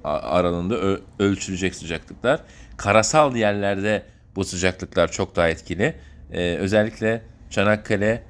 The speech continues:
e, Eceabat, Ezine, e, dolayları, Gelibolu dolayları otuz yedi, otuz dokuz, kırk, kırk bir aralığında salınacak. Yine, e, burada da,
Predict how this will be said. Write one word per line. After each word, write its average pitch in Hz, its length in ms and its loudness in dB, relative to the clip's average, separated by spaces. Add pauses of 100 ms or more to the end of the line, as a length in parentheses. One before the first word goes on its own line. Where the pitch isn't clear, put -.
(200)
e, 87 340 0
Eceabat, 98 640 2
Ezine, 98 480 0 (400)
e, 87 60 -4 (240)
dolayları, 85 600 0
Gelibolu 98 500 0
dolayları 85 500 -2
otuz 101 440 -4
yedi, 107 300 0
otuz 95 440 -4
dokuz, 104 500 -4
kırk, 147 340 -2
kırk - 300 -4
bir 139 280 2
aralığında 92 680 0 (300)
salınacak. 113 640 -2
Yine, 120 320 -2 (360)
e, 92 480 0
burada 110 360 -2
da, 123 260 2